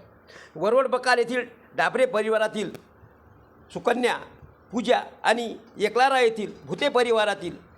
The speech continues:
ज्ञानेश्वर या दोघा उभयतांनी लग्नानंतर तातडीने मतदान केंद्रामध्ये येऊन आपला मतदानाचा हक्क बजावला. यावेळी त्यांचे नातलग,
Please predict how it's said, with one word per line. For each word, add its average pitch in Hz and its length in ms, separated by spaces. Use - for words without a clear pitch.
ज्ञानेश्वर 202 480
या - 100
दोघा 208 380
उभयतांनी 208 540
लग्नानंतर 240 680
तातडीने 247 500
मतदान 269 360
केंद्रामध्ये 240 520
येऊन 202 300
आपला 208 300
मतदानाचा 190 480
हक्क - 220
बजावला. 131 400
यावेळी 254 360
त्यांचे 233 280
नातलग, 208 500